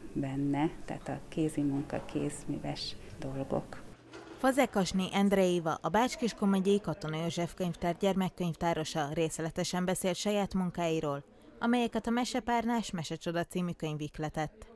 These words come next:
Speaker 1: Egy-egy mese feldolgozása, ö,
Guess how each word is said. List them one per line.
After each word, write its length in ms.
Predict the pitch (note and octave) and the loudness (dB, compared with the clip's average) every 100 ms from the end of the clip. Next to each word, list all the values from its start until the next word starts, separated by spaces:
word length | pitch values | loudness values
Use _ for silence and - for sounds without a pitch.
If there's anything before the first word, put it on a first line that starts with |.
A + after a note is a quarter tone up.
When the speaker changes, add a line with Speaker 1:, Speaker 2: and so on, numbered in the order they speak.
| - - | -8 -2
Speaker 1:
Egy-egy 340 | F#3+ E3+ D#3+ | 0 2 0
mese 500 | F3+ F3 - C#3 D3 | 2 0 -2 -6 -8
feldolgozása, 1300 | - - D3+ C#3+ C3+ C3+ C3+ C3 - A#2+ B2+ - C#3 - - - - - | -10 -8 -6 -6 -8 -8 -10 -12 -12 -12 -10 -10 -10 -12 -20 -20 -20 -16
ö, 60 | - | -10